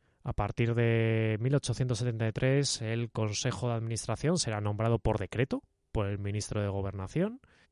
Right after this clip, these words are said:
Más o menos dos tercios del mismo serán por cons-,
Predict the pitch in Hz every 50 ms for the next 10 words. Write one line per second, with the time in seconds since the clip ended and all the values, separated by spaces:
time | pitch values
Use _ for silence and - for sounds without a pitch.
0 | _ _ _ _ _ _ _ _ _ - - - - - - 110 104 104 110 123
1 | 107 113 113 113 117 120 123 120 117 107 - - - 127 117 - - - 120 120
2 | 113 104 120 113 110 110 107 107 120 117 110 107 101 92 101 98 98 101 101 101
3 | 107 - - _ _ _ _ - 110 101 95 - - 95 92 95 87 - - -
4 | - - -